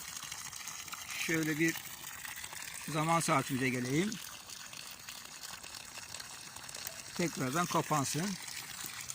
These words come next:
Kapanırken de görelim. Evet. Tek kendi kendine durur ve kapanır.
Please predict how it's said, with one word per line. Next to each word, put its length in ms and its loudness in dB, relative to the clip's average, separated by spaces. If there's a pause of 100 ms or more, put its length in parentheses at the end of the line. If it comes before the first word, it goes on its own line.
(280)
Kapanırken 580 0
de 60 0
görelim. 500 -2 (4000)
Evet. 140 -4 (960)
Tek 140 -2 (220)
kendi 260 0
kendine 420 0
durur 280 0
ve 80 0
kapanır. 420 -4